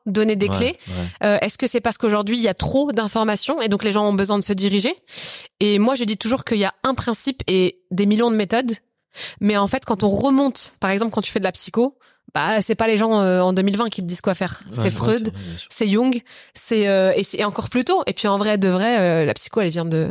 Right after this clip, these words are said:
Speaker 1: de la religion.
Speaker 2: Bien sûr.
Speaker 1: Euh, et donc, c'est des années en arrière, tu vois. Et du coup, en fait, les principes sont les principes de base. Et après, tout le monde a sa méthode.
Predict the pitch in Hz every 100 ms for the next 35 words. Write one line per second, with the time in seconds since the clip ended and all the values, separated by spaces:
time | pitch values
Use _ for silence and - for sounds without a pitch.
0 | 190 180 175 170 175 180 285 - - -
1 | - - - 190 180 180 180 190 170 175
2 | 170 160 180 180 180 180 196 262 262 -
3 | 226 240 - - - 202 180 - 302 233
4 | 269 190 - 220 - 320 - - - _
5 | _ _ - - 208 214 - 196 185 202
6 | 285 - 190 - 262 269 247 214 226 208
7 | 180